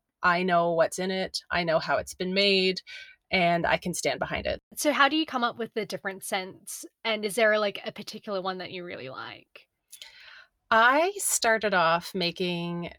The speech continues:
Speaker 1: ruby grapefruit for myself. That was the first scent, in quotation marks, that I created,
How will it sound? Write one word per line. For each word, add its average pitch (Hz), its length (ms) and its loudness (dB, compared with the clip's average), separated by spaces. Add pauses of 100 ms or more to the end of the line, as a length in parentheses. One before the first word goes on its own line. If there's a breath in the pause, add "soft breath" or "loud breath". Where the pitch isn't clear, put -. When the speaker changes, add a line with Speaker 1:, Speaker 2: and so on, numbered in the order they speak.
(100)
Speaker 1:
ruby 170 320 -4
grapefruit 151 680 -6
for 185 160 -4
myself. - 800 -2
That 175 160 4
was 190 260 0
the 233 60 -2
first - 880 2 (600)
scent, 165 540 0 (340 loud breath)
in 180 120 -4
quotation 170 460 -4
marks, - 360 -6
that - 580 2
I 170 580 2
created, 175 540 0